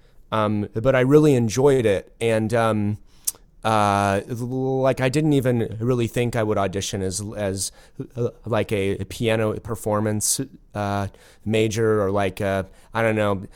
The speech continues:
I don't know, jazz, uh, uh, piano. Uh, that wasn't even on my radar at all. Um, but, uh, but I just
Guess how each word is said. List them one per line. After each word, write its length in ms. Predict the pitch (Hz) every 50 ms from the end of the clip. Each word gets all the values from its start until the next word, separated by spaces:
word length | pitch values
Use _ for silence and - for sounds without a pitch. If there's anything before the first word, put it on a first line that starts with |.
| - - - -
I 80 | 127
don't 60 | 120
know, 120 | 113 107 110
jazz, 500 | 110 101 113 110 113 113 113 113 104 110
uh, 160 | 117 120 120 - -
uh, 440 | 110 101 110 110 110 - - - - 110
piano. 400 | - 135 127 113 113 117 113 117
Uh, 160 | 104 113 123 117 -
that 180 | 135 156 170
wasn't 260 | 185 175 151 151 165 156
even 160 | 147 139 135
on 240 | 135 131 127 123 131
my 80 | 117
radar 500 | 113 110 120 123 123 123 123 117 110 104
at 100 | 101 101
all. 440 | 110 113 110 107 107 101 98 - - -
Um, 440 | 113 113 113 110 110 110 110 110 - - - - - - - - -
but, 260 | 120 117 139 135 131
uh, 340 | 131 127 127 123 123 123 120 - 143 - - -
but 280 | 123 120 120 120 151 156
I 100 | 156 160
just 360 | - 170 190 - - -